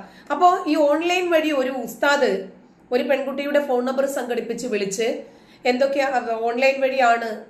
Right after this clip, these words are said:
പിന്നെ പഠന നിലവാരം ഉയർത്തുക എന്ന ലക്ഷ്യത്തോടു കൂടിയാണ് വിളിക്കുന്നത്, അങ്ങനെ കുറച്ച് കുട്ടികളെ ചേർത്തിട്ട് അങ്ങനെ ഒരു ക്ലാസ് ഞങ്ങൾ ഉദ്ദേശിച്ചിട്ടുണ്ട് എന്നൊക്കെ പറഞ്ഞിട്ട് വിളിച്ചു.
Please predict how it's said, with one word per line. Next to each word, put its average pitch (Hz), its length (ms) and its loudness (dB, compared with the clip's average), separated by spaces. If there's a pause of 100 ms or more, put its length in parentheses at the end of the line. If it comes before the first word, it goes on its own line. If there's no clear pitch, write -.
(140)
പിന്നെ 208 480 -6
പഠന 226 240 -4
നിലവാരം 240 480 0
ഉയർത്തുക 220 420 -4
എന്ന 233 220 2
ലക്ഷ്യത്തോടു 220 500 -8
കൂടിയാണ് 214 500 -6
വിളിക്കുന്നത്, 196 880 -10 (180)
അങ്ങനെ 226 260 -2
കുറച്ച് 247 260 -8
കുട്ടികളെ 233 760 -4
ചേർത്തിട്ട് 214 380 -4
അങ്ങനെ 220 240 -4
ഒരു 214 140 -8
ക്ലാസ് 202 300 -6
ഞങ്ങൾ 208 160 -8
ഉദ്ദേശിച്ചിട്ടുണ്ട് 214 680 -6
എന്നൊക്കെ 208 220 -10
പറഞ്ഞിട്ട് 262 340 -8
വിളിച്ചു. 349 280 -10